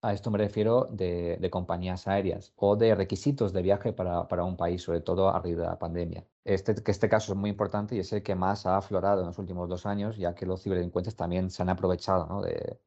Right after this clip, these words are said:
de esta situación de la, de la, de la pandemia. Y el último caso que, que hemos visto es el de los ciber-, que los ciberdelincuentes lo que han hecho han sido suplantar al Ministerio de Sanidad a través de una llamada telefónica y, y, claro, requería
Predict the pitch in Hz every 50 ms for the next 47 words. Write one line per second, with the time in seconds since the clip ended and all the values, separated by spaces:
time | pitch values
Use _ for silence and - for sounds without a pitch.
0 | _ _ _ _ - 95 95 95 - 104 - - 90 95 95 90 - - 120 131
1 | 151 156 127 98 90 90 87 87 87 87 90 92 92 92 - 92 92 90 87 87
2 | 87 85 87 92 92 90 90 - 101 92 92 104 117 127 123 120 127 139 - _
3 | - 104 98 95 98 98 113 101 101 98 - 107 127 131 - 127 101 - 92 85
4 | 85 - - - 92 95 92 90 95 104 101 104 - - 127 147 - _ _ _
5 | _ _ _ _ _ _ _ - 104 95 92 95 104 104 - - 143 120 107 101
6 | 95 95 90 87 87 85 85 82 82 80 80 80 - - - _ _ - 92 87
7 | - - 85 82 - - - - - 82 82 82 - 82 82 82 82 82 82 82
8 | - 101 104 104 - - - - - - - - - 90 90 87 85 82 - -
9 | 87 85 85 85 - - 92 92 95 101 98 - - 120 113 117 - - - 98
10 | 95 90 - - 92 90 95 - - 95 - 98 90 90 90 - 147 151 113 90
11 | 87 85 87 85 82 85 - - 92 90 90 90 87 90 - 95 92 98 107 127
12 | - - _ _ - - - 90 92 92 90 95 92 90 92 92 90 92 90 101
13 | 98 101 107 120 135 127 127 131 135 147 170 - _ _ _ _ _ _ _ _
14 | _ _ - 117 113 113 110 104 101 95 92 90 87 87 90 87 87 92 90 -
15 | 92 98 110 - - 95 92 92 - 85 90 95 101 92 82 - -